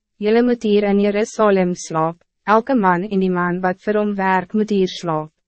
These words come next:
zodat julle in die nacht kan wacht staan en in die dag kan werk."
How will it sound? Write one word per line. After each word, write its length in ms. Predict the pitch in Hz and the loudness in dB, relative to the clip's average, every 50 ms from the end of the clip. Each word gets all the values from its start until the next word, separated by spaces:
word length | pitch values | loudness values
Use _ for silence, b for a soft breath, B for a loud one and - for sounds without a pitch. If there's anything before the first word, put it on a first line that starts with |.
| _ _ _ | _ _ _
zodat 400 | - - 233 226 226 226 220 - | -6 -2 0 2 2 0 0 0
julle 280 | 208 208 202 208 208 | 0 0 0 2 2
in 100 | 202 196 | 2 2
die 140 | 202 202 190 | 2 2 2
nacht 280 | 185 180 180 180 - - | 2 2 2 0 -2 -4
kan 160 | 208 196 185 | -4 -2 -2
wacht 260 | 185 190 190 - - | -2 -4 -4 -6 -10
staan 340 | - - 185 180 175 180 208 | -12 -8 -4 -4 -4 -4 -4
en 200 | 202 202 196 196 | -4 -4 -4 -2
in 140 | 185 175 180 | -2 -2 -2
die 120 | 185 175 | -2 -2
dag 280 | 175 170 170 165 - - | 0 -2 -2 -2 -4 -6
kan 220 | - 175 170 170 | -6 -6 -6 -6
werk." 360 | 170 170 165 165 165 165 - | -6 -6 -8 -8 -8 -10 -14